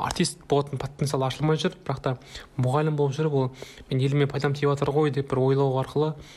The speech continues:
ә, өзіне бір позитивный бір эмоция, а, ала алуы мүмкін. Немесе дәл солай "Қалай артист болмай жүрмін мен, уақытымды босқа кетіріп жүрмін" деп негативті эмоцияны да алуы мүмкін.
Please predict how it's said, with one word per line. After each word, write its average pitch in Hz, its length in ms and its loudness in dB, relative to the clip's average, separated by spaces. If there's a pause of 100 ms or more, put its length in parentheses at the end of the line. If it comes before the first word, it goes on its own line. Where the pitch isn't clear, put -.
(220)
ә, 131 240 2
өзіне 135 320 2
бір 127 80 -2 (400)
позитивный 143 420 0
бір 123 140 -4 (160)
эмоция, 139 320 2 (320)
а, 143 240 0
ала 139 160 2
алуы 131 160 0
мүмкін. - 880 -10
Немесе 143 240 2
дәл 151 80 4
солай 151 300 2 (260)
"Қалай 151 160 0
артист 135 300 -6
болмай 143 200 4
жүрмін 139 240 2
мен, 123 180 0 (420)
уақытымды 139 420 2
босқа 131 240 2
кетіріп 139 240 0
жүрмін" 135 220 0
деп 143 220 0 (540)
негативті 139 640 2
эмоцияны 135 440 2
да 131 120 0
алуы 135 240 4
мүмкін. 127 240 -4